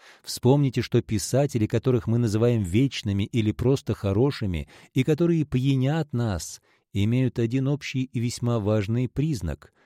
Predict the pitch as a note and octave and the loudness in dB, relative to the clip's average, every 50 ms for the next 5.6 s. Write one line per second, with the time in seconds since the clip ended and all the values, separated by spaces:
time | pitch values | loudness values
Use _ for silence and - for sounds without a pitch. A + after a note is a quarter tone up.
0 | _ _ _ - - G#2 G#2+ A#2+ C3+ C#3+ C#3 - B2+ A#2 B2+ B2+ A#2+ - B2 B2 | _ _ _ -6 -4 -2 0 0 0 -2 -2 -2 -2 0 0 0 0 0 -2 -2
1 | - - A2+ G#2+ G#2+ F#2 F#2 A#2+ D3+ C#3+ - - - - _ _ _ _ - G2+ | -2 -2 -2 -2 -2 -2 -2 -4 -2 -4 -4 -6 -12 -20 _ _ _ _ -2 0
2 | G2+ G2 F2+ F#2+ A#2 C3 B2+ G#2 E2+ D#2 D#2+ F#2+ F2+ F2 F#2 F#2+ F2 - _ - | 0 0 2 2 2 2 2 0 -2 -2 -2 -2 -2 0 0 -2 -4 -4 _ -4
3 | G2 G2 G2 G#2 G2 F2+ D#2+ C#2+ C2 C2 - - _ - - - - - A2 A#2 | -4 -2 0 0 0 0 -2 -2 -4 -8 -12 -14 _ -20 -20 -8 -2 2 2 2
4 | C#3+ D#3 D3 - D#3 D3+ - - C#3+ C#3+ D3+ D3 C#3+ - C#3+ C#3 C#3 C#3 C#3+ C#3+ | 2 2 0 -2 -4 -6 -4 -4 -2 -2 -2 -2 -2 -4 -4 -2 0 0 0 0
5 | C#3 C3 B2 A#2+ A2+ A2 B2 C#3+ D3+ D3 B2+ G#2 | 2 2 0 0 0 0 2 2 2 2 2 0